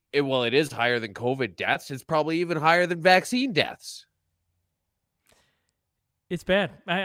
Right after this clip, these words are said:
Speaker 2: I just,
Speaker 1: It, it's,
Speaker 2: I, I tell you
Speaker 1: it's
Speaker 2: what,
Speaker 1: high,
Speaker 2: my
Speaker 1: and it's high, and it's high. And, you know, I just
Speaker 2: Yeah.
Speaker 1: like, if you're gonna do something that's gonna,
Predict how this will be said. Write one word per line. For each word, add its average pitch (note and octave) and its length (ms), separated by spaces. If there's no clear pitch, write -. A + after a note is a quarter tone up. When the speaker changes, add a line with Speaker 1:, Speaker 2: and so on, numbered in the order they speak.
Speaker 2:
I F#3+ 140
just, F3 300
Speaker 1:
It, D#3 180
it's, E3 180
Speaker 2:
I, F#3+ 120
I G3 40
tell C4 160
you - 60
Speaker 1:
it's - 40
Speaker 2:
what, C4+ 120
Speaker 1:
high, D3 360
Speaker 2:
my - 120
Speaker 1:
and E3+ 140
it's E3 100
high, D#3+ 300
and G3 200
it's A3 120
high. B3+ 340
And, F#3 160
you A3 120
know, F#3+ 140
I G3 160
just G3+ 260
Speaker 2:
Yeah. C#3 160
Speaker 1:
like, A3+ 240
if G#3 180
you're C4 100
gonna C#4+ 260
do A#3+ 180
something D#3+ 340
that's D#3 160
gonna, D#3 300